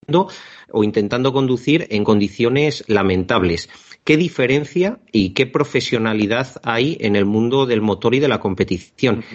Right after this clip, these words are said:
Speaker 1: Y el otro melón que me importa mucho es que en competición, en el Dakar, en la Fórmula uno, en Le Mans, hay investigación técnica e independiente de los accidentes de tráfico. ¿Y qué significa eso? Pues que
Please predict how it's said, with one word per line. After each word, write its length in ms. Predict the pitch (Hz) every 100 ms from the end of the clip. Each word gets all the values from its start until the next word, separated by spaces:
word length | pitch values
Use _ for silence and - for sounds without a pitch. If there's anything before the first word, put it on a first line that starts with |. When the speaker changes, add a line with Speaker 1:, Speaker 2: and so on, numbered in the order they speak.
| 113 - -
Speaker 1:
Y 140 | - 113
el 120 | 131
otro 260 | 160 180 170
melón 380 | 156 156 180
que 120 | 170 117
me 80 |
importa 440 | 113 110 147 156 147
mucho 400 | 147 165 151 -
es 180 | 120 -
que 160 | 98 104
en 120 | 98
competición, 720 | 107 101 107 101 160 170 196 _ _
en 80 | 80
el 100 | 78
Dakar, 380 | 76 - 127 127
en 80 | 113
la 80 | 90
Fórmula 400 | 123 123 101 107
uno, 180 | 151
en 80 | 117
Le 120 | 98
Mans, 400 | 101 143 175 - - - - - -
hay 280 | 151 135 107
investigación 840 | 143 135 135 131 127 131 170 147 - _
técnica 460 | 170 135 95 107 -
e 60 | 127
independiente 920 | 131 123 147 170 160 190 190 196 -
de 100 | 117
los 140 | 110
accidentes 560 | - - 127 135 135 104
de 100 | 87
tráfico. 520 | - 85 90 - 82 - - -
¿Y 100 | 127
qué 140 | 123 180
significa 500 | 202 180 180 170 170
eso? 280 | - 90 - _ _
Pues 260 | 104 95 -
que 380 | - 95 -